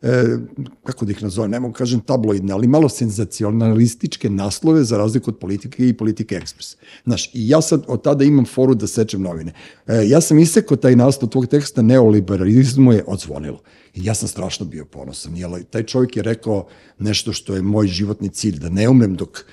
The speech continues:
neoliberalizmu ne odzvoni. Jel, jel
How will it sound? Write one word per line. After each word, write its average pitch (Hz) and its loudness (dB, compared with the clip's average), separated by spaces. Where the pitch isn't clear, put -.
neoliberalizmu 110 2
ne 101 0
odzvoni. 71 -12
Jel, 90 -6
jel 95 -6